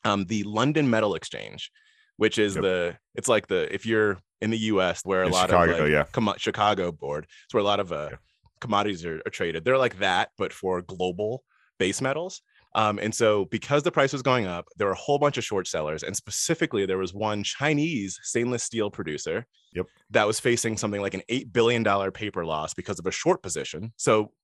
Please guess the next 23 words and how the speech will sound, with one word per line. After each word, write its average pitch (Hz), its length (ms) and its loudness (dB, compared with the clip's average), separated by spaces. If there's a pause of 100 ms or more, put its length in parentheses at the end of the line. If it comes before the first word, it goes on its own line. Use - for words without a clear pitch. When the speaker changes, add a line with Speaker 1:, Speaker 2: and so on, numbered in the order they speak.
(200)
Speaker 1:
step 123 280 4
back, 113 320 2
rewind 104 380 2
it - 100 -4
back 98 340 0 (180)
Speaker 2:
Who, 160 240 6
Speaker 1:
to 131 160 4
Speaker 2:
who 135 220 8
shorts 175 320 8
Speaker 1:
January. 135 200 8
Speaker 2:
nickel 113 240 8
during 113 380 6
World 113 260 10
War 101 140 6
Three 104 460 2
when, 92 440 2
uh, 87 300 2 (420)
Russia's 107 380 0
a 101 40 -4
major 98 240 0
producer? 87 460 -4
Like, 101 360 2
e-, 120 180 -4